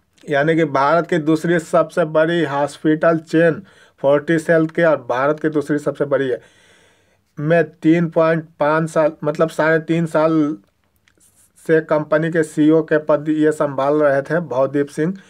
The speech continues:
तो इन्होंने इस्तीफा दे दिया है। और फिर अब अगले करंट को देखते हैं, अगला करंट क्या है क्वेश्चन। अगला क्वेश्चन ये पूछ रहा है कि हाल ही में किस राज्य में एक केंद्रीय जनजातीय विश्वविद्यालय की स्थापना हेतु मंजूरी प्रदान कर दी गई है?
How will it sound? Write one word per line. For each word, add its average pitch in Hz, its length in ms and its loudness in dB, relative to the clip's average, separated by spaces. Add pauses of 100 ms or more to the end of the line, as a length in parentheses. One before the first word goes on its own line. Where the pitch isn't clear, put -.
(300)
तो 139 180 2
इन्होंने 147 420 -2
इस्तीफा 147 380 -2
दे 143 160 -2
दिया 131 260 -2
है। 139 140 -6 (1200)
और 143 240 0
फिर 160 320 0
अब 156 320 2
अगले 156 280 0
करंट 160 280 0
को 156 120 0
देखते 151 240 0
हैं, 151 80 2
अगला 147 160 2
करंट 147 300 -2
क्या 143 180 0
है 147 60 0 (380)
क्वेश्चन। 160 360 -2 (340)
अगला 147 320 0
क्वेश्चन 160 540 0
ये 151 240 2
पूछ 160 280 -2
रहा 160 140 2
है 156 80 2
कि 156 100 -2
हाल 147 280 0
ही 156 60 2
में 156 240 0
किस 160 280 0
राज्य 156 640 2 (240)
में 156 220 0
एक 156 260 0
केंद्रीय 151 420 2
जनजातीय 151 560 0
विश्वविद्यालय 147 680 0
की 147 180 0
स्थापना - 360 -2
हेतु 143 200 -2
मंजूरी 143 360 0
प्रदान 147 360 0
कर 143 140 -2
दी 143 160 -2
गई 139 200 -2
है? 127 160 -2